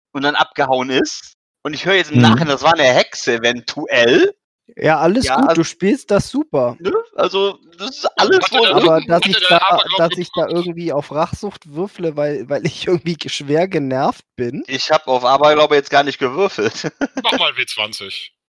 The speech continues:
Speaker 2: Ja.
Speaker 4: Okay, also du hast zumindest keine Panik.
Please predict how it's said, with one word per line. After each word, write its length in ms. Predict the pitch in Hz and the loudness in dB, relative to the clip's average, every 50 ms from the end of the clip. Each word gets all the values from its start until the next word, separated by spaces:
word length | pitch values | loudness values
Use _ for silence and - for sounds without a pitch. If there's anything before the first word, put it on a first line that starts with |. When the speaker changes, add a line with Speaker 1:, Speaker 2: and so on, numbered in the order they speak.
| _ _ - | _ _ -4
Speaker 2:
Ja. 440 | 113 113 110 110 110 113 127 127 131 _ - - _ _ _ | 0 2 2 2 0 -2 -6 -12 -18 _ -20 -20 _ _ _
Speaker 4:
Okay, 320 | - 131 - - 170 202 | -10 -8 -6 -4 -4 -4
also 200 | 190 180 165 127 | -4 -4 -6 -6
du 140 | 135 143 131 | -8 -6 -6
hast 160 | 147 156 - | -6 -6 -6
zumindest 260 | - 147 147 147 - - | -6 -6 -6 -6 -6 -6
keine 220 | - 120 117 113 | -6 -8 -8 -8
Panik. 580 | - - 104 101 101 87 87 87 - - - | -10 -8 -8 -8 -8 -10 -12 -14 -14 -14 -16